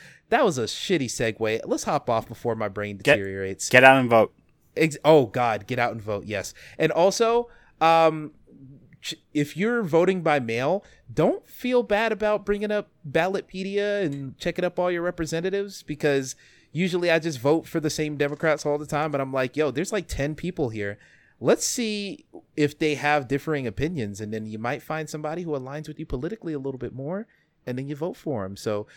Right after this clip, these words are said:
Speaker 1: do your research. Get out, vote, but also, if you have the time and you're voting at home, go ahead and take advantage of that extra time.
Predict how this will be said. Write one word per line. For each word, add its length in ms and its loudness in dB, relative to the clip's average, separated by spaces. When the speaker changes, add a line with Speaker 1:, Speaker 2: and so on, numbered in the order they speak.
Speaker 1:
do 100 -2
your 140 2
research. 640 -4
Get 120 0
out, 360 2
vote, 380 0
but 180 0
also, 520 2
if 160 -6
you 200 -4
have 200 0
the 80 -6
time 520 -2
and 140 -6
you're 100 -2
voting 280 0
at 60 -4
home, 360 -4
go 80 0
ahead 80 4
and 60 -6
take 140 -2
advantage 340 -2
of 80 0
that 120 0
extra 220 -6
time. 300 -6